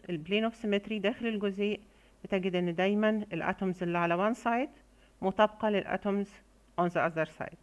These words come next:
بالنسبة لل I اللي هي inversion point،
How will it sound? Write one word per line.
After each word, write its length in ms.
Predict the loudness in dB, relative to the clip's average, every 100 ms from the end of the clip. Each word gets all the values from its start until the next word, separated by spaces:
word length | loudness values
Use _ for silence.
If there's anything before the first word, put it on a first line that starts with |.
| -20 -20 -20 -20 -20 -20 -20 -20 -20 -20 _ -2
بالنسبة 340 | 0 0 0
لل 120 | 4
I 20 |
اللي 280 | 4 4 2
هي 300 | 2 2 2
inversion 340 | 0 0 0 2
point، 360 | 2 2 -2